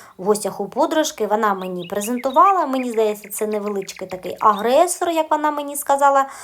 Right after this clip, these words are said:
але на сьогодення він мені подобається.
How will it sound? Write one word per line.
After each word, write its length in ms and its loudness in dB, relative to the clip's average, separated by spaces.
але 420 2
на 180 0
сьогодення 580 0
він 200 -6
мені 220 -2
подобається. 880 -2